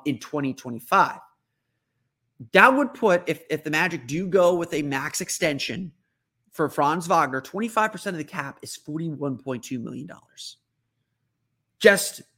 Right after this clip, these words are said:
I want that to be put, like, in full perspective.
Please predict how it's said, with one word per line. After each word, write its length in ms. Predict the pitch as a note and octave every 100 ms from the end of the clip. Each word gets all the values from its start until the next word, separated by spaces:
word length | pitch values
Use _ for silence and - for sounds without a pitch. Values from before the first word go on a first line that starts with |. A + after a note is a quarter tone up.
| _ _ _ -
I 80 | F3
want 260 | G#3+ A3+
that 300 | G#3+ F#3+ F#3+
to 80 | E3+
be 100 | D#3
put, 480 | - - G#3+ G#3 F3+
like, 180 | D3 - - _
in 120 | D3+
full 300 | - - G3+
perspective. 560 | G3+ E3+ - B2+ - -